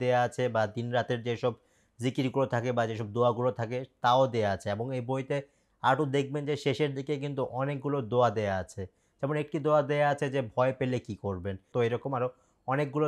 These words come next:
দোয়া আছে যা নাকি আপনারা সারাদিন সকাল সন্ধ্যায় বা সকাল সারাদিন আপনারা পড়তে পারবেন আর কি। তো এরকম অনেকগুলো উপকারী জিনিস নিয়ে এই বইটি লেখা হয়েছে। তো এই বইটি হচ্ছে দিনে ও রাতে পালনেও এক হাজার প্লাস সুন্নত। এটি তাওহিদ পাবলিকেশনস থেকে প্রকাশিত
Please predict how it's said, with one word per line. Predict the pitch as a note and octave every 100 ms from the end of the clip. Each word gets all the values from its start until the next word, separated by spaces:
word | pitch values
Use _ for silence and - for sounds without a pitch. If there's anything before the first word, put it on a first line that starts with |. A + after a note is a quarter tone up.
| B2
দোয়া | C#3 C3+
আছে | C3+ C#3+ E3+ D3+
যা | A#2 A#2+
নাকি | A#2 C3
আপনারা | - C3+ C#3+
সারাদিন | A#2+ A#2+ A#2+ C#3+ - _ _ -
সকাল | B2+ B2+ C3
সন্ধ্যায় | C3 B2+ B2 B2+ A2+
বা | G#2+ G#2
সকাল | B2+ C3+ A#2+
সারাদিন | C#3 C#3 C#3 C#3
আপনারা | C#3 C#3+
পড়তে | C3 A#2 A2
পারবেন | G#2+ G2 F#2+ F2+
আর | F2+
কি। | F#2 - _ _ _
তো | C#3
এরকম | D3 C#3+ D#3+ D3
অনেকগুলো | E3+ F3 C#3+ D#3+ E3
উপকারী | D3+ D#3 D3+ C#3+
জিনিস | C#3+ B2+ D3
নিয়ে | C#3+
এই | A2+
বইটি | A2+ B2 C3+ B2
লেখা | A#2+ C3+
হয়েছে। | B2 B2 C#3 C3+ _ _
তো | B2 A#2+
এই | A#2+
বইটি | A#2+ A#2 B2
হচ্ছে | A#2+ - C3 C3 _ _ -
দিনে | A2 B2+ C#3
ও | C3+ B2
রাতে | B2 - C3+
পালনেও | B2 A#2+ B2 B2 B2+ A2+
এক | A#2
হাজার | A#2+ A#2 A#2+ -
প্লাস | A2 G#2+ -
সুন্নত। | A2 F#2 F2 - _ _ _ -
এটি | B2+ C3
তাওহিদ | B2+ B2 C3 C#3+
পাবলিকেশনস | C3 B2+ C3 B2+ B2 C3+ B2+
থেকে | C3+ B2+
প্রকাশিত | B2+ B2 A#2+ C3